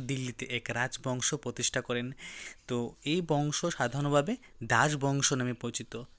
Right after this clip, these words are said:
যদিও এই বংশের সবাই দাস ছিলেন না সুলতানের প্রথম যুগে। এই সময় থেকে ভারতে সুলতানি রাজত্বের ইতিহাস শুরু হয়। ওকে, তো কুতুবউদ্দিন আইবক বারোশো ছয় থেকে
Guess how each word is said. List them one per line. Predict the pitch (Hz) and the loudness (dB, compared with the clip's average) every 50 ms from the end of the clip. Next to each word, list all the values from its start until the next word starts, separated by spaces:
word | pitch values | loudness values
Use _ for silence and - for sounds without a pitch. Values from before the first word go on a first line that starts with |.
| - 135 | -8 -2
যদিও | 120 147 156 143 135 180 214 - - | 0 2 2 2 2 0 0 0 2
এই | 139 143 | 2 2
বংশের | 139 135 135 135 135 135 - 175 175 | 2 0 0 -2 -2 -2 0 2 2
সবাই | - - - 123 117 135 180 254 - - - - - - | 2 4 2 2 2 2 2 0 0 -6 -16 -18 -14 -4
দাস | 120 120 120 123 147 165 - - - - - - - | 2 4 4 6 6 6 6 6 4 2 -4 -6 0
ছিলেন | - - 156 135 135 131 | 2 4 4 4 4 2
না | 123 123 160 233 269 - | 0 0 0 -2 -2 -2
সুলতানের | - - 147 131 - 143 143 160 | 0 0 0 0 0 0 0 0
প্রথম | 147 - 120 - - 123 117 | 0 -2 -4 -2 -2 -2 0
যুগে। | 110 - 117 107 110 107 110 - - - - - - - - - - | 0 -2 -2 -4 -8 -10 -12 -12 -18 -20 -20 -18 -18 -18 -16 -8 -2
এই | 147 170 202 | 0 2 4
সময় | - - 180 156 151 156 | 4 4 4 4 4 4
থেকে | - 160 143 - - 208 202 - 131 | 2 2 0 0 -2 -6 -6 -6 -2
ভারতে | 120 123 123 123 120 - - 127 120 | 0 2 2 2 2 0 -2 -2 0
সুলতানি | - - - 170 175 175 - - 175 180 190 180 | 0 2 2 2 2 2 2 2 2 4 4 2
রাজত্বের | 151 135 139 143 139 - - 156 139 - | 2 2 2 2 0 0 -2 -6 -4 -4
ইতিহাস | 139 131 - 127 120 135 170 180 - - - - - | -6 -6 -4 -4 -2 0 2 2 0 0 -4 -6 -6
শুরু | - - - 127 123 110 | -4 -2 0 0 -2 -2
হয়। | 107 113 104 110 120 - _ _ - | -4 -6 -10 -10 -12 -18 _ _ -8
ওকে, | 139 - - 220 233 - - - - - - - - - - - - - - | -4 -2 -2 -2 -2 -4 -12 -20 -20 -18 -18 -18 -20 -20 -20 -20 -20 -12 -8
তো | - 165 | -8 -4
কুতুবউদ্দিন | - - 208 202 208 196 185 208 196 196 214 196 | -2 -2 0 2 2 2 2 2 2 2 2 4
আইবক | 185 147 120 113 147 175 - - - - | 4 4 4 4 0 0 -2 -2 0 2
বারোশো | 139 135 147 151 - 190 | 4 4 4 4 2 2
ছয় | 175 - - 160 147 151 | 4 4 6 6 6 6
থেকে | 147 - 165 147 - - 160 165 | 4 2 0 0 2 2 0 0